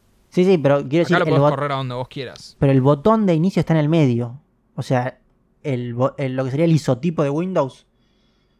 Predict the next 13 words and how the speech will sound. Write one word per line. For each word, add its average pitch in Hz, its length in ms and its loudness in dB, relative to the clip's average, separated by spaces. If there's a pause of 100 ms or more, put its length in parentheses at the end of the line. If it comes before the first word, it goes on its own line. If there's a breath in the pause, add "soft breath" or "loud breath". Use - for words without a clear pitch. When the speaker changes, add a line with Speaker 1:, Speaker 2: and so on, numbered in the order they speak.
(1400)
Speaker 2:
Sí. 147 80 -12
Speaker 1:
¿Ves 143 120 0
que 151 100 -2
se 131 100 -2
pone 135 180 0
en 127 60 -2
el 123 120 -2
medio? 147 480 0 (680)
Mientras 147 420 4
Speaker 2:
Sí, - 60 -14
pero 160 100 0
Speaker 1:
que 160 100 4
Speaker 2:
es 151 60 -2